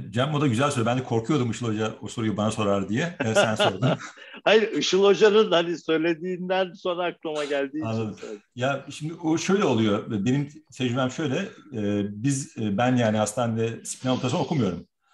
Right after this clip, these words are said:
Speaker 1: Ee, onu okuyanlar pediatrik radyolog arkadaşlar. Aynı grubu içindeyiz de yani farklı işler yapıyoruz. Ee, işte haftada falan sorarlar bize, e, bir ultrason gösterirler ve işte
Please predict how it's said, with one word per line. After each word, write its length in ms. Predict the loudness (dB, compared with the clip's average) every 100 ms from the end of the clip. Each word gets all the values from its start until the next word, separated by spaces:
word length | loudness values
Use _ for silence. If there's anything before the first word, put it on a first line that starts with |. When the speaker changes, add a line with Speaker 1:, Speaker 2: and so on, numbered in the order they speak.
| _ _ -6
Speaker 1:
Ee, 40 |
onu 460 | -4 -2 -2 -2 -2
okuyanlar 460 | -2 -2 0 -2 -2
pediatrik 560 | -2 -2 -4 -12 -6
radyolog 260 | -2 0 0
arkadaşlar. 360 | -2 -4 0
Aynı 120 | 0 0
grubu 180 | -2
içindeyiz 400 | -2 -4 -2 -2
de 40 | 0
yani 280 | -2 -2 -6 -4
farklı 360 | -4 -4 -12
işler 240 | -10 -8 -6
yapıyoruz. 540 | -4 -4 -4 -8 -14 _ _ _ _ -6
Ee, 20 | -2 0 0 -2 -6 _ _ _ _ _
işte 380 | -20 -16 -8 -4
haftada 340 | -4 -2 0
falan 180 | 2 0
sorarlar 420 | 2 4 4 4
bize, 160 | 2 -2
e, 340 | -4 -6 -6
bir 240 | -4 -6 -6
ultrason 360 | -4 -2 0
gösterirler 500 | 0 -2 -2 -2 0
ve 60 | -2
işte 420 | -4 -4 -4 -4